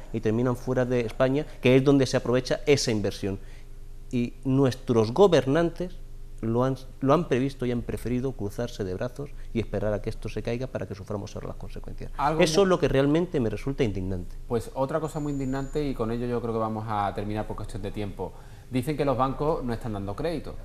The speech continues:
Speaker 2: Bueno, pues sí lo están dando, pero ¿a qué precio? Hay entidades bancarias que están mandando a sus clientes,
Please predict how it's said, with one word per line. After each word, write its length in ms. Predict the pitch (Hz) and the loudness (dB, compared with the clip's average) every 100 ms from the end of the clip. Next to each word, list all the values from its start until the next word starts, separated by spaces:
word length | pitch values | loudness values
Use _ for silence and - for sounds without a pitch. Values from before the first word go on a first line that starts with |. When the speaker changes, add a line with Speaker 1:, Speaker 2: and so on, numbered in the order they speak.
| - | -10
Speaker 2:
Bueno, 200 | 98 101 | -8 -8
pues 260 | 92 95 - - | -8 -10 -10 -14
sí 200 | - 170 | -4 -2
lo 80 | 170 | -2
están 240 | - 110 | -2 -2
dando, 320 | 135 120 87 - | 0 0 -4 -4
pero 280 | - 104 107 - | -2 0 -2 -2
¿a 120 | 110 | -4
qué 120 | 139 | -4
precio? 380 | 139 127 - 85 - - - - - - - | -2 -2 -4 -12 -12 -14 -14 -14 -16 -12 2
Hay 320 | 143 190 - | 2 2 -2
entidades 400 | 143 120 131 139 | -6 0 2 2
bancarias 440 | 131 117 120 151 147 | 0 0 0 0 -4
que 60 | |
están 220 | 107 131 | -4 -2
mandando 640 | 127 117 117 127 113 98 - - | -2 0 2 2 0 -2 -4 0
a 300 | 110 104 104 | 2 2 0
sus 160 | 156 - | -4 -4
clientes, 500 | 123 120 110 151 | -2 -2 -2 -4